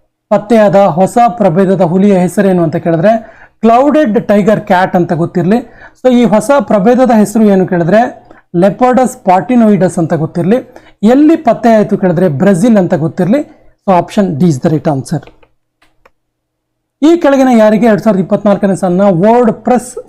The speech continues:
Photo of the Year Award ದೊರಕಿತು? Very, very important question ಇದು,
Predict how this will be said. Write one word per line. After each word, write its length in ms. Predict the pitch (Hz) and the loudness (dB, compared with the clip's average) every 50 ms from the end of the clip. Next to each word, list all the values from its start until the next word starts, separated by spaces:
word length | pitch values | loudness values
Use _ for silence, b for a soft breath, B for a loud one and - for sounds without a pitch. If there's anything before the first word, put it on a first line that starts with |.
| - - | -4 -2
Photo 200 | 247 262 - 294 254 | -2 0 2 0 0
of 160 | 214 - - | 0 0 0
the 40 | 202 | 0
Year 200 | 190 185 180 170 160 156 | 2 2 2 2 2 2
Award 240 | 160 160 147 139 160 | 0 0 -2 -2 -6
ದೊರಕಿತು? 280 | 160 151 - - 175 | -6 -6 -6 -8 -8
Very, 300 | 147 143 175 220 277 311 | -6 -2 0 0 2 2
very 220 | 285 269 254 240 214 | 2 2 2 2 0
important 340 | 190 180 208 185 180 175 | 0 0 -2 -2 -2 -2
question 300 | 170 185 - - 185 165 | -6 -6 -6 -4 -4 -4
ಇದು, 320 | 156 196 254 285 - b | -2 -2 -4 -4 -6 b